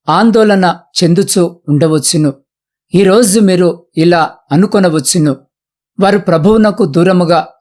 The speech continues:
జీవిస్తున్నారు, వారు పాపములో జీవిస్తున్నారు, నా సమయము తర్వాత భవిష్యత్తులో వారికి ఏమి జరుగుతుందో నాకు తెలియదు, నాకు ఆర్థిక ఇబ్బందులు ఉన్నందున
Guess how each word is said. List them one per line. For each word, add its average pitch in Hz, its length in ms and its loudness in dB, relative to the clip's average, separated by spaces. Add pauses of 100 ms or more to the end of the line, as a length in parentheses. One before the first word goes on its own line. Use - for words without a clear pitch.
జీవిస్తున్నారు, 156 920 -2 (640)
వారు 226 160 2
పాపములో 196 760 0 (140)
జీవిస్తున్నారు, 156 960 -2 (680)
నా 214 160 2
సమయము 214 500 2
తర్వాత 180 760 -2 (640)
భవిష్యత్తులో 226 800 0 (200)
వారికి 170 300 -2
ఏమి 190 280 2
జరుగుతుందో 160 760 -2 (520)
నాకు 156 200 -4
తెలియదు, 151 680 -2 (200)
నాకు 214 640 0
ఆర్థిక 208 680 -2 (120)
ఇబ్బందులు 160 760 0
ఉన్నందున 156 520 0